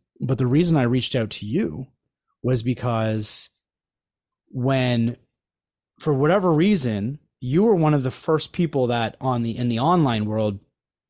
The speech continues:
that I saw a video about, not one of the first, but one of the first ones that really,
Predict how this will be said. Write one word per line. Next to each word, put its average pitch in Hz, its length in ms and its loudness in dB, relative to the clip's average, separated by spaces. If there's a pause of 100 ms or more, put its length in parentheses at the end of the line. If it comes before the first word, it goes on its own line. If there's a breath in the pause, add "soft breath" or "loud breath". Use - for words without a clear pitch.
(380)
that 123 200 -2
I 120 80 0
saw 117 280 0
a 110 40 -2
video 196 340 2
about, 104 380 -8 (240 loud breath)
not 254 160 0
one 226 100 6
of 196 100 4
the 156 80 2
first, 127 360 -2
but 147 100 -4
one 165 140 4
of 185 40 4
the 196 60 4
first 165 360 0
ones 147 160 4
that 127 120 -2
really, 147 840 4